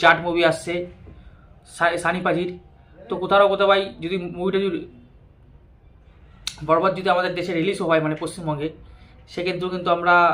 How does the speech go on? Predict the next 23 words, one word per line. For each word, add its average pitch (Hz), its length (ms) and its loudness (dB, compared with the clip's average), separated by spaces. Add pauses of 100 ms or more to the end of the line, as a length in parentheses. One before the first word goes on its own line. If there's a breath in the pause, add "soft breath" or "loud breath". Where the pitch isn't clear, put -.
(460)
জানি 190 160 6
না 208 140 4
কজন 185 200 2
দেখবে, 180 360 -2
কারণ 165 200 2
সব 175 200 -6
আমাদের 170 240 0
দেশের 175 200 -6
একটা 180 140 -4
নিয়ম 165 220 -2
আছে 147 140 -4
ভাই, 131 120 -2
আগে 143 160 0
আমাদের 160 400 0
দেশের 170 280 -6
মুভি 170 220 -6
দেখি, 165 220 -6
তারপর 160 260 -4
কিন্তু 160 180 -8
বাইরের 151 260 -2
দেশের 151 220 -8
মুভি 143 200 -10
দেখি। 147 200 -10